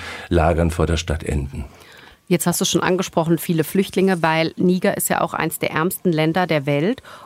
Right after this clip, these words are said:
Speaker 2: obwohl es ja auch so reich ist an Bodenschätzen, wie zum Beispiel Uran. Warum sind die Leute so arm?
Speaker 1: Das ist ja auch eine Frage, die Sie sich selber stellen. Äh, Sie sagen,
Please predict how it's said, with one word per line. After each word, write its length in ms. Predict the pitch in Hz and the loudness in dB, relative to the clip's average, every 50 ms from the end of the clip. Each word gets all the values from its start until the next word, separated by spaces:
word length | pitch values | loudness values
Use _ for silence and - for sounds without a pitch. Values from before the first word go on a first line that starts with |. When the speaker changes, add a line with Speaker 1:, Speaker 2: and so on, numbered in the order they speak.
| - - | -6 -4
Speaker 2:
obwohl 400 | 165 156 - 185 208 226 240 240 | -4 -2 2 2 4 4 4 4
es 160 | 240 - - | 2 2 2
ja 240 | 202 185 180 - - | 2 2 2 0 0
auch 320 | - 160 185 208 - - - | 0 0 0 0 -2 -6 -4
so 140 | 175 175 | 0 0
reich 380 | 170 139 156 160 175 202 214 - | 0 2 0 0 0 -2 -4 -4
ist 260 | - 214 - - - | -6 -6 -6 -4 -2
an 260 | - 170 175 175 - - - - - | -2 0 0 0 -2 -4 -6 -2 2
Bodenschätzen, 720 | 233 233 220 - - - - - 147 - - - 147 139 | 2 2 2 2 -2 -6 -4 -4 -4 -4 -4 -4 -4 -2
wie 100 | 156 151 | -4 -2
zum 160 | - - 160 | 0 0 0
Beispiel 400 | 151 147 147 - - - 156 - | 0 0 -2 -2 -4 -4 -2 0
Uran. 500 | - 160 151 - 180 165 143 127 127 123 - - - - - - - | 0 0 2 2 2 2 2 0 -2 -4 -8 -10 -20 -20 -12 -4 0
Warum 480 | 165 180 185 202 208 226 226 233 233 - | 2 2 2 2 2 2 2 2 0 0
sind 300 | - 165 190 202 220 - | 0 2 2 2 2 2
die 80 | 202 175 | 2 2
Leute 540 | 170 165 160 180 196 - - 214 202 - - - - | 4 4 2 2 0 0 -2 -2 -2 -2 -4 -8 -4
so 220 | - 170 180 175 - | 0 2 2 4 4
arm? 360 | - 202 170 131 131 - 139 - _ _ - _ _ _ - - | 2 2 0 0 -2 -6 -8 -12 _ _ -20 _ _ _ -4 0
Speaker 1:
Das 160 | 104 98 - | 0 0 0
ist 140 | 117 104 - | 0 2 2
ja 80 | 123 107 | 2 2
auch 120 | 107 95 | 4 2
eine 120 | 107 107 | 2 0
Frage, 380 | - - - 104 101 104 101 104 | 0 2 2 4 4 4 2 2
die 100 | 92 95 | 2 0
Sie 160 | 95 104 107 | 2 2 2
sich 180 | 98 101 95 - | 2 2 0 2
selber 320 | - 107 110 123 117 110 | 2 4 4 4 4 2
stellen. 540 | 92 - - - 73 76 73 71 73 87 85 | 0 -2 -2 -2 -2 -2 -2 -2 -2 -4 -4
Äh, 180 | 87 98 87 85 | -2 -2 -2 0
Sie 180 | 85 95 95 | 2 2 2
sagen, 480 | 95 98 95 90 98 101 98 113 104 | 4 4 4 2 2 2 0 0 -2